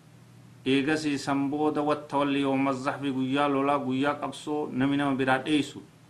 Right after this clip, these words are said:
Ta torbee isaa ta dhumaa qazful muhsanaati almu'minaati alghaafilaat. Dubartii Islaamaa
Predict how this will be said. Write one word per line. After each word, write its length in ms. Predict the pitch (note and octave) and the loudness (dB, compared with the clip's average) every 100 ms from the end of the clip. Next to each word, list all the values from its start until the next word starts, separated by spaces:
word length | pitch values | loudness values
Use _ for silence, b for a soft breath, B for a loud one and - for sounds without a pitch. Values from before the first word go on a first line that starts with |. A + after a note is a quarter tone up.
| - - - - - B B B B - | -20 -20 -20 -20 -20 B B B B -14
Ta 100 | - | -8
torbee 400 | C#3 C3 C#3+ D#3 | -4 -2 2 2
isaa 240 | D3 D3+ | 2 0
ta 140 | D3 | 0
dhumaa 560 | C3 C3+ C#3+ D3 D3+ - - | -4 0 4 4 4 2 -12
qazful 460 | - E3 C#3 - C#3 | -6 -4 -4 -2 0
muhsanaati 720 | C3+ C3 - D3 D3+ D3+ D3 | 0 -4 -6 0 2 2 2
almu'minaati 680 | C#3 C#3 C#3+ C#3 C#3+ D3+ D3 | -2 -2 -2 -2 0 0 0
alghaafilaat. 640 | C3+ B2 B2+ C3+ D3 - - - - B B B B - - | 0 2 2 2 0 0 -10 -20 -20 B B B B -20 -4
Dubartii 800 | C#3 C3+ C3+ - D#3 D#3 D#3 D#3+ | 0 2 0 0 0 2 0 -2
Islaamaa 840 | - - C#3+ D3+ D3+ D3+ D3+ D3+ | -6 -4 2 4 4 4 2 2